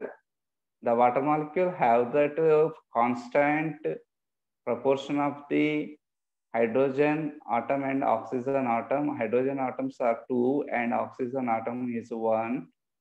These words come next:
So that's why you can write as the symbol of elements of hydrogen and oxygen H and O, and the ratios two and one, you can write as H two O one,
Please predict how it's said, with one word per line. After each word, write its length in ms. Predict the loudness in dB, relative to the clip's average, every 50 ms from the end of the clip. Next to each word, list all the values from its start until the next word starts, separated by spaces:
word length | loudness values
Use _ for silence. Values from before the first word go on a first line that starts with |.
| _ _
So 80 | 0 2
that's 300 | 4 4 2 0 0 0
why 120 | 0 2
you 100 | 2 0
can 260 | 0 0 0 0 2 2
write 260 | 4 4 4 4 2
as 540 | 2 4 4 4 4 4 4 2 -2 -6 -4 -2
the 160 | -2 -2 -2
symbol 420 | -4 -6 -6 -4 -2 0 0 0 2 2
of 140 | 0 2 2
elements 480 | 0 0 0 0 -2 -2 -2 -4 -4 -2
of 220 | -2 -4 -4 -2 -2
hydrogen 580 | 0 0 2 0 0 0 0 -2 -2 -2 -4 -6
and 180 | -4 -4 -2
oxygen 500 | -2 -2 -4 -6 -8 -8 -4 -4 -4 -2
H 300 | -2 -2 -4 -4 -4 -2
and 200 | -2 0 0 0
O, 440 | 0 2 2 2 2 2 0 -2 -6 _ _ _ _ _ _ _ _
and 160 | -6 -2 0 2
the 80 | 4
ratios 560 | 6 6 6 4 4 2 0 -2 -2 -4 -6 -6 -2
two 160 | 0 0 2
and 360 | 2 2 2 0 0 -2 0
one, 320 | 0 2 2 0 0 -2
you 120 | -4 -4 -4
can 240 | -2 -2 -2 -2 0
write 240 | 0 0 0 0
as 760 | 0 2 2 4 6 6 6 4 2 0 -4 -12 -16 -20 -20 _ _ _ _ _ _ _ _ _ _ -4 0
H 520 | 2 4 4 4 2 0 -8 -16 -20 -20 _ _
two 680 | -4 -2 0 0 0 2 2 2 2 2 -2 -6 -12 _ -8
O 540 | -4 -2 0 2 2 2 2 0 0 0 -2
one, 420 | 0 2 4 6 6 6 4 0